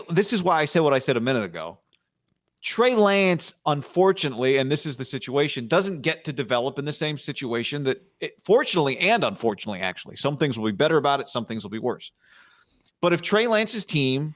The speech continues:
was supposed to be bad this year, then we'd be having, I'll say it again, a different conversation about Trey Lance. But Trey Lance's team needs to win today. They didn't. That's not all his fault.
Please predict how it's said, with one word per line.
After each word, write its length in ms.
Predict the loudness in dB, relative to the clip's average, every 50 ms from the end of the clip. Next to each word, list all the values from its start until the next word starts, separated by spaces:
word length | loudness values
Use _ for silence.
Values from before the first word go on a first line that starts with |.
| _ -2
was 160 | -2 0 0
supposed 460 | -2 -4 -2 0 0 2 2 2 0
to 60 | -2
be 120 | -2 -2 -4
bad 460 | -2 -2 -2 -2 0 -2 -2 -4 -4
this 220 | -6 -6 -6 -6
year, 260 | -8 -8 -8 -10 -10 -2 2
then 140 | 2 4 4
we'd 120 | 2 2
be 140 | 2 0 0
having, 380 | 2 2 2 2 2 2 0 0
I'll 80 | 0
say 140 | 2 2 4
it 60 | 4
again, 240 | 4 2 2 0 0 0
a 80 | -2 -2
different 380 | 0 0 0 0 0 -2 0
conversation 540 | 0 0 2 2 2 4 4 4 4 2 2
about 220 | 2 2 2 2
Trey 140 | 0 -2 0
Lance. 320 | 0 0 0 -2 -4 -10 -20 _ _ _ _ _ _ _ _ _ _ _
But 100 | -8 -2
Trey 200 | 0 2 2 2
Lance's 340 | 2 0 -2 -4 -6 -6 -6
team 200 | -4 -4 -2 -2
needs 180 | -2 -2 -2
to 80 | -2 -2
win 180 | 0 0 0
today. 260 | 0 0 -2 -4 -10 -14 _ _ _ _ _ _ _ _ _ _ _ _ _ _
They 100 | 2 4
didn't. 260 | 6 4 4 2 -2 -12 _ _ _ _ _ _ _ _ _ _ -2
That's 180 | 0 0 2
not 160 | 2 2 4 4
all 200 | 4 6 6 6
his 140 | 4 2
fault. 440 | 2 2 0 0 0 0 -4 -10 -20